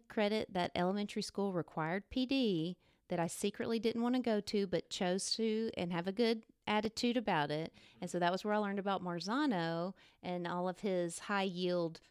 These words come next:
strat-, effective strategies. And so he, Marzano has written even some books, and there's lots of just nice little summaries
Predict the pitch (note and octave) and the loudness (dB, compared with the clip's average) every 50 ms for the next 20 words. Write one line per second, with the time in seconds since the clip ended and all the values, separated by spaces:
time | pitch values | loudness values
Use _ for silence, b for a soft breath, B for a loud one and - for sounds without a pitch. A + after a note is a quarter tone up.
0 | b - - - - - F#3 F3+ F3 E3 E3 - E3 - - F#3+ F3+ - - F3+ | b -10 -10 -10 -6 -4 -2 0 0 0 -2 -4 -2 -2 -4 -4 -2 -4 -6 -8
1 | - - - - - - - - F3+ D#3+ D#3+ D3+ D3+ D3 - C#3 A#2+ G2+ - F2 | -8 -10 -14 -12 -12 -10 -8 -4 -4 -4 -4 -4 -6 -8 -8 -8 -8 -6 -6 -8
2 | - - - B B B B B B B B B B - G3+ G3 G3 - - - | -10 -10 -12 B B B B B B B B B B -4 -4 -4 -2 -4 0 2
3 | A3+ G#3+ G3+ G3 F#3+ - - D4 C#4+ C#4 C#4+ C#4+ D4 D4 D4 D4 D4 C#4 - - | 4 4 4 2 -2 -2 -2 0 0 0 0 0 -2 -2 -2 -2 -4 -4 -6 -4
4 | - G#3+ G#3 G3+ G3 A#3 B3+ C4+ C4+ C4+ B3+ A#3 A3 G#3+ G#3 G3+ G3 - - _ | -4 -2 -2 -2 0 0 2 2 4 4 4 4 2 2 0 -2 -2 -6 -8 _
5 | _ - - - - - F#3+ G3+ - - A#3 A#3 G#3+ G#3 G3 G3+ G#3+ G3+ G3+ F#3 | _ -16 -14 -8 -4 -4 -4 -4 0 0 0 0 0 0 -2 -2 -2 -2 -4 -4
6 | - G3+ F3+ E3+ E3 F#3 D#3+ C#3+ - - - - - - - - F3+ E3+ E3+ E3+ | -4 -4 -4 -2 0 0 0 -2 -2 -6 -8 -10 -8 -6 -4 -2 -2 -2 -2 -2
7 | F3+ F3+ F3 - - F#3+ G3+ G#3+ G#3+ - - - F#3+ F3 D#3+ D#3+ D#3+ - - - | -2 -2 -2 -4 -2 -2 -2 -2 -2 -4 -4 -2 -2 -2 -2 -4 -6 -12 -16 -18
8 | - - - F#3 F3 - - - - - F#3+ F#3+ G3 F#3+ F#3+ F#3 - - - F#3 | -18 -12 -10 -8 -6 -6 -6 -8 -10 -10 -8 -6 -6 -4 -4 -4 -4 -4 -2 -2
9 | F3+ D3+ - - - G3+ A3+ A#3 A#3+ B3+ C4 C4 C4 C4 C4+ C4 B3+ - | -2 -2 -2 -2 -2 -2 0 0 0 0 2 2 2 2 2 0 0 -4